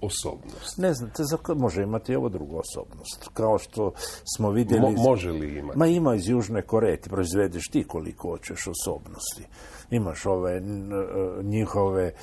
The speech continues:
Speaker 2: e, K-pop zvijezde koje ne postoje, isto tako izgledaju prekrasno, funkcioniraju, glazba je u redu. Kad pogledamo, recimo, ovo što su, doduše,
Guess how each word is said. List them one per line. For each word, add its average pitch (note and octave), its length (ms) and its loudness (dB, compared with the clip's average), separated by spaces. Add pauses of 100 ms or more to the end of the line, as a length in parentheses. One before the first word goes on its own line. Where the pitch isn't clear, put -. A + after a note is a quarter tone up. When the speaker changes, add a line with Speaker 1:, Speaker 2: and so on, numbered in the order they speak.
(280)
Speaker 2:
e, G2 180 -2
K-pop A2 560 4 (180)
zvijezde G#2+ 420 2
koje B2+ 200 4
ne C3 100 4
postoje, G#2+ 600 2
isto G#2 280 0
tako F2 440 0 (140)
izgledaju E2+ 760 -2
prekrasno, A#2+ 840 2
funkcioniraju, A2 1040 4
glazba F#2+ 640 2
je F2+ 320 -2 (320)
u - 120 0
redu. A2+ 440 6 (240)
Kad A2 180 2
pogledamo, G#2 640 4
recimo, G2+ 520 2 (480)
ovo A2+ 300 8
što F#2+ 280 2
su, G2 380 -2 (340)
doduše, F2+ 500 -2